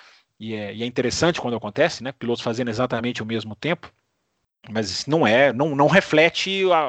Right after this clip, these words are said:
a realidade constante da equipe. É, o Verstappen é muito mais rápido, o Albon, o Albon ele tá sendo o que ele é, não é um super piloto, acho que não vai ser,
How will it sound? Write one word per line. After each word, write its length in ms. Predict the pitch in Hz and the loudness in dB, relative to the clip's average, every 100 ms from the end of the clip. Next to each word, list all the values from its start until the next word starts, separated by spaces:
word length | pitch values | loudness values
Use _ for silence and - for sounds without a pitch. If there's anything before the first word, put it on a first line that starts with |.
| 120 | -4
a 40 | 95 | -4
realidade 540 | - 147 131 127 139 | 0 0 0 -2 -2
constante 600 | - 165 - 151 147 - | -4 -6 -4 -4 -4 -4
da 100 | 170 | -4
equipe. 420 | 175 - 107 - - - - - - - - _ _ | -4 -8 -10 -12 -14 -18 -20 -20 -20 -20 -20 _ _
É, 800 | 120 120 120 117 113 107 104 95 - _ _ _ _ _ _ _ _ _ _ - | -10 -8 -6 -6 -6 -6 -8 -10 -14 _ _ _ _ _ _ _ _ _ _ -10
o 80 | 127 | 0
Verstappen 420 | 123 - 139 147 | 2 2 2 0
é 40 | |
muito 260 | 127 151 131 | -2 -6 -6
mais 140 | 98 | -6
rápido, 380 | 107 123 - 101 | 0 -2 -2 -8
o 60 | 104 | 2
Albon, 300 | 147 175 277 | 2 4 6
o 40 | |
Albon 240 | 277 254 | 6 6
ele 140 | 185 156 | 0 0
tá 140 | 151 | 0
sendo 280 | - 160 147 | 0 -2 -4
o 40 | |
que 120 | - 160 | -2 0
ele 200 | 151 135 | 2 0
é, 180 | 170 _ _ _ _ _ _ | 0 _ _ _ _ _ _
não 240 | 147 160 | -4 0
é 60 | 156 | 2
um 440 | 151 131 120 113 104 _ - | 0 -6 -14 -18 -20 _ -14
super 400 | - 170 - - | -4 -2 0 -4
piloto, 560 | 117 123 175 - 135 131 | -4 0 0 -2 -12 -14
acho 140 | 123 - | -12 -8
que 80 | |
não 120 | 135 120 | -6 -6
vai 120 | 110 | -6
ser, 320 | - 165 | -2 -2